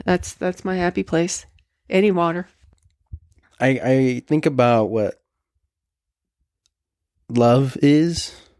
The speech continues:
Speaker 2: what love means, and I think of love as a essence of life and our existence and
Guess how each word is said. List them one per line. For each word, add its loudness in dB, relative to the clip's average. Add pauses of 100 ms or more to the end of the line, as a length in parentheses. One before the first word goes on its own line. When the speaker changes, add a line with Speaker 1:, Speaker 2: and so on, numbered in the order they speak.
(760)
Speaker 2:
what 0
love 2
means, 0 (480)
and -2 (2000)
I -2
think 2
of 2
love 4
as 0
a 0 (1120)
essence 0
of -8 (480)
life 0 (520)
and 0 (260)
our 2
existence -4 (640)
and -2